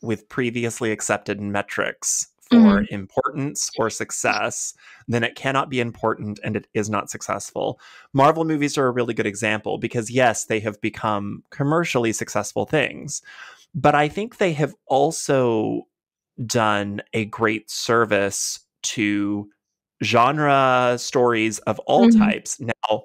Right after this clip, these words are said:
Speaker 1: I'd like to say up front, you know, for the, for the folks out there that, that know this kind of thing, they have also made it really hard for, like,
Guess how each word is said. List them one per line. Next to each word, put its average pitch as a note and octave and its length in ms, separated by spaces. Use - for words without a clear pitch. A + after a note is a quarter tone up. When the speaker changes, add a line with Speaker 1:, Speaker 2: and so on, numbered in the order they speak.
Speaker 1:
I'd A2+ 200
like A#2 200
to A2+ 100
say G#2 220
up G2+ 160
front, E3+ 520
you A2+ 120
know, G#2+ 200
for A#2+ 240
the, A2 300
for B2+ 140
the A#2 100
folks C#3+ 280
out C#3+ 200
there C3+ 300
that, B2 280
that A#2 180
know B2+ 220
this C3+ 220
kind C3+ 200
of B2 100
thing, B2+ 360
they C3+ 200
have A2+ 220
also D3 400
made C3 160
it - 100
really A#2+ 220
hard A#2 320
for, A2+ 100
like, G#2 460